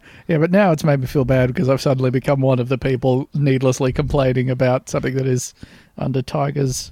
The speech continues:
uh, purview. Uh, shout out to a friend of the show, Tiger Webb,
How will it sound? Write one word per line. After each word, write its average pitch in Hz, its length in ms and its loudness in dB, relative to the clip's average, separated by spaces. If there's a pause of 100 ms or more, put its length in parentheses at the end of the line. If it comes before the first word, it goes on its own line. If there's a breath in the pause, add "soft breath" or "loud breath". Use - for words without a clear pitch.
(160)
uh, 139 680 -4
purview. 147 420 -2 (540 soft breath)
Uh, 151 100 0
shout 269 220 0
out 247 140 0
to 160 60 4
a 139 40 2
friend 320 320 -4
of 254 80 0
the 185 60 2
show, 175 260 2
Tiger 214 380 -2
Webb, 123 380 -2